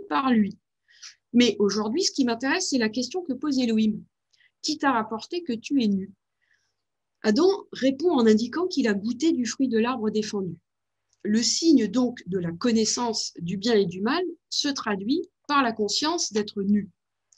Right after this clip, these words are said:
Comment la nudité, qui pouvait s'interpréter comme le signe de l'innocence, peut-elle devenir à présent une faute, un motif de honte ?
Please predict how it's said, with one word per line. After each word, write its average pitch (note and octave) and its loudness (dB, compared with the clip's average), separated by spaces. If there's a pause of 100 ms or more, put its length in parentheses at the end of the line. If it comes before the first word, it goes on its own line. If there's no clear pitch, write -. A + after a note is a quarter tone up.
(580)
Comment E4 4
la F3 -2
nudité, C4+ 2
qui A3+ -6
pouvait A#3+ -2
s'interpréter A3 -6
comme F3 -4
le F3 -2
signe G#3 0
de E3 -4
l'innocence, G#3+ -4 (360)
peut-elle C4+ 0
devenir G#3+ 0
à C#3+ -6
présent A3 -4
une A3 0
faute, B3 -2 (640)
un F3+ -6
motif G#3 -2
de F#3+ -6
honte ? F#3 -2